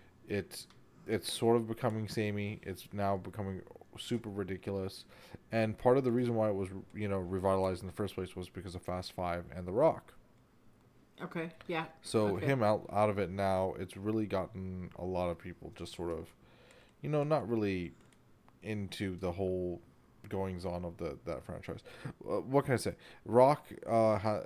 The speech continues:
Speaker 1: you know, is, is doing Black Adam, and we have, uh, other characters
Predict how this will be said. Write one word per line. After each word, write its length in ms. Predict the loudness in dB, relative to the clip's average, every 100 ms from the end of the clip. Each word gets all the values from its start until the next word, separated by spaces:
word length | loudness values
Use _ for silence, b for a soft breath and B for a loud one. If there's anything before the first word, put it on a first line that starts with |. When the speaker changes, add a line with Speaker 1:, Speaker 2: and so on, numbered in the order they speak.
| -8 -12 -6
Speaker 1:
you 100 | 0
know, 400 | 2 2 0 -4
is, 260 | -4 -4 -4
is 160 | -6
doing 240 | -4 -4 0
Black 260 | 2 2
Adam, 320 | 2 0 0 -2
and 180 | -4
we 120 | -6 -4
have, 360 | -2 -2 -4
uh, 240 | -4 -2 -2
other 580 | -4 -4 -4 -4 -6 -4
characters 400 | -4 -4 -8